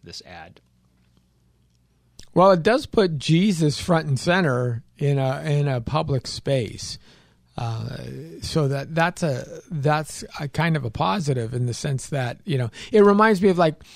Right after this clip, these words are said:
Speaker 2: I always get excited around Christmas time because you actually have songs where if you listen to the lyrics of them, you know, "Come All Ye Faithful" or "Silent Night," or,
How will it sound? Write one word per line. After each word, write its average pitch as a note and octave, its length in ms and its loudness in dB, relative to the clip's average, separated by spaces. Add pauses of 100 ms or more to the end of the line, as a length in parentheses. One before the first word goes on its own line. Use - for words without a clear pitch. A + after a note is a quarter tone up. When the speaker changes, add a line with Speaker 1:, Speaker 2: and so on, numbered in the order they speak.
(300)
Speaker 2:
I G3 140 4
always G#3 220 8
get G3+ 120 4
excited E3 460 2
around C#3+ 260 2
Christmas D3 400 -2
time A2+ 360 -4
because C3 420 -2
you D3+ 160 2
actually D#3+ 380 0
have D3 200 2
songs D3+ 540 0
where C#3 100 2
if C3 200 -2
you D3 80 0
listen D#3+ 400 0
to D#3 100 -2
the B2 180 -6
lyrics C3+ 480 0
of A2+ 180 -6
them, F#2+ 340 -8 (400)
you C3 100 -2
know, B2+ 160 2
"Come A#2 300 -4
All A2 120 -4
Ye A2 200 -4
Faithful" G#2+ 840 -6
or F#2 120 -8
"Silent B2+ 400 -4
Night," B2+ 200 -2
or, A#2 120 -4